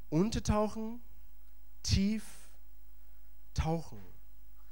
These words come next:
Ich glaub, da ist ziemlich klar, was das Wort Taufe beinhaltet oder bedeutet. Und nicht nur das, wir sehen eigentlich viele Indizen aus dem Neuen Testament, dass das wirklich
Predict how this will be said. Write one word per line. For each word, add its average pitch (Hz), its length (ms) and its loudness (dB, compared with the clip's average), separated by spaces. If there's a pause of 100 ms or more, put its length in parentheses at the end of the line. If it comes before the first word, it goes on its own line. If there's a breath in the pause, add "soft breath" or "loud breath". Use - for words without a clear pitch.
(420 soft breath)
Ich - 80 -4
glaub, 165 180 2
da 185 140 6
ist - 320 4
ziemlich 269 460 4
klar, 190 680 4 (380 soft breath)
was 170 220 2
das - 300 2
Wort 170 280 4
Taufe 156 720 4 (280 soft breath)
beinhaltet 151 760 6 (220 soft breath)
oder 135 140 0
bedeutet. 123 720 -2 (120)
Und 175 160 0
nicht 262 200 0
nur 220 140 0
das, 135 500 0
wir 156 100 0
sehen 233 300 0
eigentlich 151 800 0 (360)
viele 277 440 6
Indizen 196 800 2 (360 soft breath)
aus 240 500 2
dem 156 160 6
Neuen 143 200 8
Testament, 127 760 -4 (320 soft breath)
dass 165 240 -2
das 202 380 2
wirklich 202 600 4